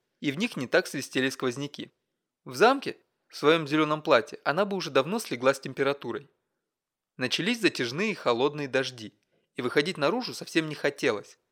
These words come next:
Хотя в первый же день своего пребывания в новом доме Юля планировала вылазку. Она думала осмотреться и наметить маршрут для привычной утренней пробежки. Два часа на свежем горном воздухе по-любому пошли бы на пользу. Но и местный ландшафт неплохо бы знать.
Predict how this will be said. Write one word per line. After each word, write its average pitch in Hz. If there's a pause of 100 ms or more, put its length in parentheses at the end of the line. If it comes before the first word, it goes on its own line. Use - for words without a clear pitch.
(380)
Хотя 190
в 208
первый 226
же 160
день 202
своего 151
пребывания 147
в 120
новом 147
доме 196 (380)
Юля 220
планировала 180
вылазку. 170 (360)
Она 151
думала 190
осмотреться 190
и -
наметить 196
маршрут 196 (200)
для 117
привычной 156
утренней 151
пробежки. 139 (460)
Два 175
часа 226
на 175
свежем 185
горном 165
воздухе 196 (260)
по-любому 202
пошли 123
бы 196
на 185
пользу. 127 (480)
Но 151
и 202
местный 233
ландшафт 220
неплохо 120
бы 127
знать. 123